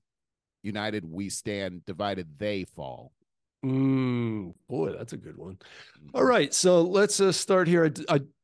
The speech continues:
Speaker 2: I just wrote down a few timestamps I wanted to, I thought that was kind of important. Uh, what we are going to discuss here is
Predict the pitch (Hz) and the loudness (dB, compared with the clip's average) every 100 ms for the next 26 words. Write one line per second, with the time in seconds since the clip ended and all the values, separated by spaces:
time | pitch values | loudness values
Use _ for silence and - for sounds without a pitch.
0 | 151 160 143 131 170 160 165 170 151 147 | -2 2 2 4 4 6 2 4 2 4
1 | 139 127 143 117 139 131 - 131 123 117 | 4 4 0 2 2 2 2 2 2 2
2 | 123 123 120 113 120 117 113 113 110 123 | 2 2 2 0 0 2 2 0 0 0
3 | 110 117 110 - 113 104 101 - 120 113 | 0 0 -2 0 0 0 -4 -2 0 0
4 | 110 104 - - - 170 170 165 190 190 | -2 -8 -10 -12 2 4 4 4 4 4
5 | 202 208 175 170 160 151 _ - 160 165 | 4 4 4 4 4 0 _ -2 2 4
6 | 156 - 156 139 151 139 _ - 139 - | 2 2 2 4 2 -4 _ -2 0 2
7 | 151 143 - 135 127 127 131 127 107 | 2 2 2 2 2 2 2 2 -2